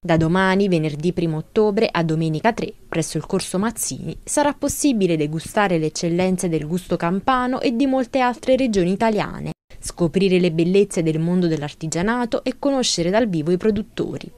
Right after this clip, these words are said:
L'evento, organizzato e promosso dall'Associazione Italiana Eventi, è patrocinato dall'Unione Nazionale Organizzatori di Eventi e realizzato in collaborazione con il Comune di Cava de' Tirreni.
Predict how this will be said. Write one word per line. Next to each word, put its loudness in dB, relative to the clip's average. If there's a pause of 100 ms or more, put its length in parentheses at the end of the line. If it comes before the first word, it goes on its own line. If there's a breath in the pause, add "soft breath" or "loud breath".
(400 soft breath)
L'evento, 2
organizzato 2
e 2
promosso 0
dall'Associazione 0
Italiana 2
Eventi, -4
è 0
patrocinato 2
dall'Unione 4
Nazionale 2
Organizzatori 2
di 2
Eventi 0
e 2
realizzato 4
in 2
collaborazione -2
con 0
il 0
Comune 2
di 0
Cava 0
de' 4
Tirreni. -4